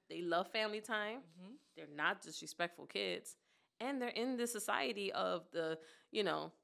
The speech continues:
Speaker 1: the
Speaker 2: I mean,
Speaker 1: podcast,
Speaker 2: they're
Speaker 1: et
Speaker 2: not
Speaker 1: cetera.
Speaker 2: angels.
Speaker 1: No,
Speaker 2: But
Speaker 1: we're
Speaker 2: they
Speaker 1: not
Speaker 2: don't,
Speaker 1: saying
Speaker 2: they
Speaker 1: that.
Speaker 2: know, they don't, don't disrespect the home.
Speaker 1: W-
Speaker 2: Right.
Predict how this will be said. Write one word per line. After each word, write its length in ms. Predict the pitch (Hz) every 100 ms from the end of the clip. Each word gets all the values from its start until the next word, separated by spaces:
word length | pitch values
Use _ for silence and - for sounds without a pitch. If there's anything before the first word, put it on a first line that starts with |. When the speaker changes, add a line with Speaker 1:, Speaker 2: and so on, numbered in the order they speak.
| _ _ _ _
Speaker 1:
the 80 | - 185
Speaker 2:
I 140 | 143
mean, 80 | 196
Speaker 1:
podcast, 80 | 160
Speaker 2:
they're 120 | 196
Speaker 1:
et 60 | 202
Speaker 2:
not 180 | 220 196
Speaker 1:
cetera. 80 |
Speaker 2:
angels. 440 | 208 202 160 110 73 - - _ _ _ _ - 571
Speaker 1:
No, 280 | 539 113 180 180
Speaker 2:
But 120 | 196
Speaker 1:
we're 100 | 269
Speaker 2:
they 40 |
Speaker 1:
not 60 | 349
Speaker 2:
don't, 80 | 302
Speaker 1:
saying 220 | 285 269 233
Speaker 2:
they 60 |
Speaker 1:
that. 160 | 240 277
Speaker 2:
know, 200 | 254 247 180
they 100 | 220
don't, 240 | 233 196 151 _
don't 200 | 185 214
disrespect 540 | 233 233 220 214 202
the 80 | -
home. 280 | 175 175 151 160 _ _ _
Speaker 1:
W- 200 | 185 190
Speaker 2:
Right. 240 | 156 147